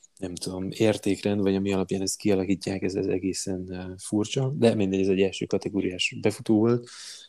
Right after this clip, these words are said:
az, mindenek az utolsó ezerhatszáz méter az, az ugye gravel, ö,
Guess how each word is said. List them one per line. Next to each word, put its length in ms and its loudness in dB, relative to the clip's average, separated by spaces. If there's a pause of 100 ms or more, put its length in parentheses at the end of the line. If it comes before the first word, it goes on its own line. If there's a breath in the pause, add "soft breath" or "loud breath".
(100)
az, 160 -4
mindenek 280 0
az 100 2
utolsó 320 -4
ezerhatszáz 640 -4
méter 300 -4
az, 220 -4
az 180 -6
ugye 140 -4
gravel, 580 -8 (220)
ö, 260 -12